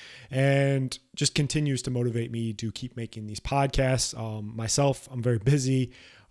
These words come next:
Uh, I still run a couple of clinics. I'm still treating. I'm still in the shit, as we say. Um, but this is something that's a true importance to me and something where I wanna get this message out there and help more people. So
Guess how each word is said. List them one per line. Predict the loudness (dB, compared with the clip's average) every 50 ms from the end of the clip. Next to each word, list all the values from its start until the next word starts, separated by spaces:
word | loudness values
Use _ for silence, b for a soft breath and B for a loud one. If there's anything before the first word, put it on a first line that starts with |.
| -12
Uh, | -10 -6
I | -4 -2
still | -2 -2 -2 -2
run | 0 0 -2 -2
a | -4
couple | -4 -6 -6 -8 -8
of | -10 -6
clinics. | 0 4 6 8 8 8 6 4 0 -4 -4 -4
I'm | -4 -2 -2 -2
still | -4 -6 -8 -8
treating. | -6 -4 0 2 4 4 4 4 2 2
I'm | 0 0
still | -2 0 0 0 2 2
in | 2 0 0
the | 0
shit, | -2 0 0 0 0 0
as | -4 -4 -4
we | -4
say. | -4 0 2 4 4 4 4 2 B B B B B B B B B
Um, | -2 0 2 2 2 2 0 0
but | 0 2
this | 2 2 4
is | 4 4
something | 4 2 2 2 2 0 2
that's | 2 0 0 0 0
a | 0 0 0 0 -2 -6 -8 -2
true | 2 4 6 8 8 8 8 8 6
importance | 4 2 0 2 2 2 2 0 -2 -4 0
to | 0 2
me | 2 4 4 4
and | 4 2
something | 2 0 0 0 0 2
where | 2 2
I | 2 2
wanna | 2 2 0 -2
get | -2 -4 -4
this | -4 -4 -6 -4
message | -4 -4 -4 -4 -6 -6 -6
out | -6 -8 -8 -10
there | -12 -12
and | -12 -12
help | -12 -8 -6 -6 -6 -8 -12 -16 B B B B B B B B B B
more | 0 2 4 4 2 2
people. | 6 6 6 8 6 4 4 2 0 0 -2 -4
So | -4 0 2 4 6 6 6 6 4 4 2 0